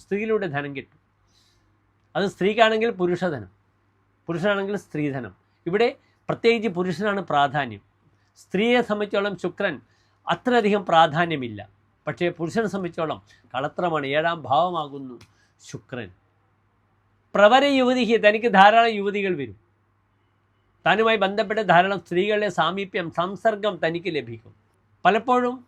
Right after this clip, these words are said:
മന്ദതയുള്ള സന്താനങ്ങളെ ലഭിക്കും. ആ യോഗം ശരിക്ക് വരണമെങ്കിൽ ജാതകത്തിൽ ശുക്രൻ അങ്ങേറ്റം ദുർബലനായി ആറ്, എട്ട്, പന്ത്രണ്ട് ഭാവങ്ങളിൽ വരണം. അങ്ങനത്തെ ഒരു അവസരത്തിൽ ഇപ്പോൾ പ്രസവിക്കുന്ന സ്ത്രീക്ക്,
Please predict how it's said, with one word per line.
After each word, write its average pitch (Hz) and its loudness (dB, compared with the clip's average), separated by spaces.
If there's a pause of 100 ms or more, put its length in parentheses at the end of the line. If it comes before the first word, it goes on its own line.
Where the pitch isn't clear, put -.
(540)
മന്ദതയുള്ള 247 2 (120)
സന്താനങ്ങളെ 220 2
ലഭിക്കും. 127 -8 (340)
ആ 175 4 (140)
യോഗം 220 4 (100)
ശരിക്ക് 202 -2
വരണമെങ്കിൽ 202 0 (1000)
ജാതകത്തിൽ 196 4 (640)
ശുക്രൻ 233 0
അങ്ങേറ്റം 214 0 (100)
ദുർബലനായി 180 2 (800)
ആറ്, 214 6 (100)
എട്ട്, 208 0 (120)
പന്ത്രണ്ട് 202 2 (180)
ഭാവങ്ങളിൽ 226 8 (100)
വരണം. 127 0 (1000)
അങ്ങനത്തെ 226 0
ഒരു 214 6
അവസരത്തിൽ 208 -2
ഇപ്പോൾ 202 -4 (420)
പ്രസവിക്കുന്ന 202 -2 (100)
സ്ത്രീക്ക്, 165 -6